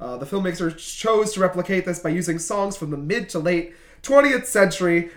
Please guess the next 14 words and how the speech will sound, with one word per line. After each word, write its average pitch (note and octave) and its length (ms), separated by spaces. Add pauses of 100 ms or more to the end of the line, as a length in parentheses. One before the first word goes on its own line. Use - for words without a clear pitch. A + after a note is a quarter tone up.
many A3 400
decades F#3 540
after E3 220
the D#3+ 100
film's E3 360
eighteen E3+ 340
ninety-nine D#3+ 420
setting. D3+ 340
In E3+ 120
this E4 240
way, D3+ 120
Christian C4+ 400
would F3 120
appear G#3 400